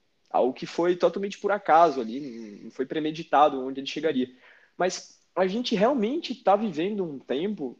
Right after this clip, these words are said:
em que a valorização dos generalistas, ao meu ver, tá, é muito diferenciada em relação a dos especialistas. Óbvio que tem muito espaço pro especialista, não, não, não discordo disso,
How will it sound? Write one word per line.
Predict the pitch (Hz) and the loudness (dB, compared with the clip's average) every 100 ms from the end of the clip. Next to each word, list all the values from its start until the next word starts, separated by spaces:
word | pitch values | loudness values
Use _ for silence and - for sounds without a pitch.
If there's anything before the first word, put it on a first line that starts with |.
| - | -12
em | 143 | -10
que | 139 175 170 - | -10 -10 -10 -4
a | - | 0
valorização | 147 185 226 208 185 175 - 175 220 | 4 6 4 2 0 0 0 0 0
dos | 190 | -4
generalistas, | 156 156 156 139 113 151 202 - 117 - - - | -4 -4 0 0 -2 -8 -12 -10 -12 -12 -6 0
ao | 180 | 2
meu | 247 | 4
ver, | 139 131 117 | 2 2 0
tá, | 120 127 - | -2 -2 -2
é | 214 | -2
muito | 185 226 226 | -2 -4 -6
diferenciada | 180 - 170 170 147 143 | -8 -8 -8 -4 0 0
em | 143 | 0
relação | 135 - 135 | -8 -8 -10
a | |
dos | 135 | -10
especialistas. | - 135 180 170 117 - 139 _ _ - - | -8 -8 -6 -8 -8 -14 -20 _ _ -8 6
Óbvio | 196 139 131 | 6 6 -2
que | |
tem | - | -4
muito | 135 127 | -6 -4
espaço | - 120 - | 0 0 0
pro | 127 | -12
especialista, | 120 123 - 104 104 143 107 104 | -10 -10 -8 -8 -8 -10 -10 -12
não, | 110 123 | -12 -14
não, | 127 127 135 117 120 | -10 -8 -8 -10 -14
não | 127 139 | -10 -10
discordo | 143 143 127 | -4 -4 -4
disso, | 113 151 - | -6 -8 -10